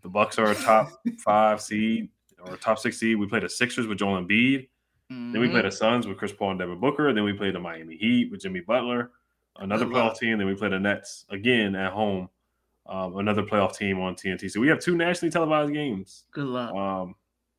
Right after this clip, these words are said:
Speaker 1: and we play the Kings after that. The Kings, we lost to the Kings.
Speaker 2: Mm-hmm.
Speaker 1: So, and we play the Pistons. We barely beat the Pistons. So.
Speaker 2: Good luck. Yep. Good
Speaker 1: Yeah.
Speaker 2: luck, man. Giannis
Speaker 1: We
Speaker 2: gonna kill you.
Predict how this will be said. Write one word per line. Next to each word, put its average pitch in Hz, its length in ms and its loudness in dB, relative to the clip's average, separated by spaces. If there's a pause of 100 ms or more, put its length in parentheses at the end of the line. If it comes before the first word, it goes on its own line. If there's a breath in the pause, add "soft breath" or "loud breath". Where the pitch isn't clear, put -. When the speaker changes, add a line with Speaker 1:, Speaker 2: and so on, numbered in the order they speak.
(140)
Speaker 1:
and 104 100 -2
we 113 80 4
play 127 160 6
the 123 80 6
Kings 143 320 2
after 107 220 4
that. 95 160 0
The 95 80 -6
Kings, 131 260 0
we 147 80 2
lost 190 260 4
to - 60 0
the - 60 -2
Kings. 90 460 -12 (460)
Speaker 2:
Mm-hmm. 147 360 -6 (160)
Speaker 1:
So, 92 480 -6 (720)
and 98 100 -4
we 110 60 0
play 120 140 4
the 113 60 2
Pistons. 113 280 0
We 113 100 2
barely 110 300 6
beat 104 140 0
the 101 40 -2
Pistons. 101 440 -8
So. - 40 -4
Speaker 2:
Good 160 140 2
luck. 156 340 2
Yep. 147 320 2 (360)
Good 202 200 2
Speaker 1:
Yeah. 196 40 -2
Speaker 2:
luck, 160 240 2
man. 123 360 -8 (280)
Giannis 190 420 6
Speaker 1:
We 98 60 -2
Speaker 2:
gonna 190 200 4
kill 98 280 4
you. 98 300 -2